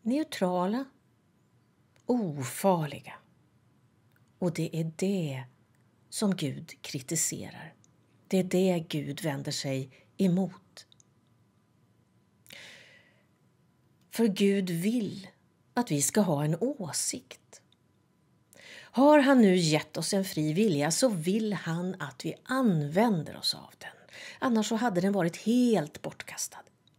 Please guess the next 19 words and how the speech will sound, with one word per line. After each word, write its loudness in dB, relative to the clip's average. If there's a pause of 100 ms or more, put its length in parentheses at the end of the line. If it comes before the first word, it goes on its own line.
(1400)
Gud 6
vill 6
att 2
vi -2
tar -4
ställning, -4 (800)
att -2
vi 4
väljer 2 (600)
och 2
att -2
vi 0
står 0
upp -6 (320)
för -2
de 2
val 0
vi 0
gör. -4